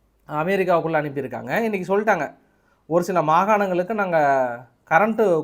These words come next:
கொடுக்கறதே நிறுத்த போறோன்ற" மாதிரிலாம் சொல்லிட்டாங்க இன்னைக்கு கனடா தரப்புல. அப்புறம் கார் and ட்ரக்கு எயிட்டி, அ, எண்பது புள்ளி ஆறு பில்லியன்,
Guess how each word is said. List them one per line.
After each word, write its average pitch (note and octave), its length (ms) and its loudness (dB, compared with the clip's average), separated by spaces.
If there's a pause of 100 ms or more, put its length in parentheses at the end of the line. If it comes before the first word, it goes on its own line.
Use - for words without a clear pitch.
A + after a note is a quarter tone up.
கொடுக்கறதே F#3+ 320 0
நிறுத்த F#3 300 -4
போறோன்ற" D#3+ 460 -6
மாதிரிலாம் D3+ 240 -8
சொல்லிட்டாங்க B2+ 340 -14
இன்னைக்கு F3+ 240 -14
கனடா C3+ 320 -6
தரப்புல. B2 400 -14 (500)
அப்புறம் D#3 280 -6
கார் G3+ 320 8
and G3 140 0
ட்ரக்கு F3 520 -2 (140)
எயிட்டி, E3+ 720 -6
அ, A#2 300 -12
எண்பது F#3+ 400 0
புள்ளி F#3 220 -4
ஆறு D3+ 260 2
பில்லியன், D3+ 540 -6